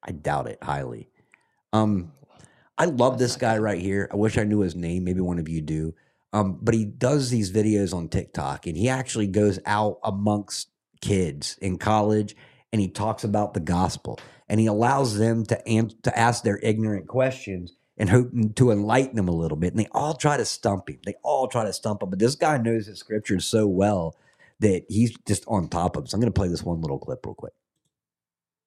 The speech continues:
Speaker 1: No, why would you not let me play that clip?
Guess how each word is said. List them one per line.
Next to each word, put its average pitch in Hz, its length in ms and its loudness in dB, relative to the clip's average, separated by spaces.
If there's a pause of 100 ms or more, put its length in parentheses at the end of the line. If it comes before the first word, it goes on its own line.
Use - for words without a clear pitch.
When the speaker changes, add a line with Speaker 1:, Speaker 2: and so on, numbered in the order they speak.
(3500)
Speaker 1:
No, - 80 -6
why 123 200 -6
would 117 200 -4
you 92 80 -4
not 101 160 -6
let - 100 -10
me 98 100 -4
play 85 300 -8
that 73 320 -8
clip? - 340 -16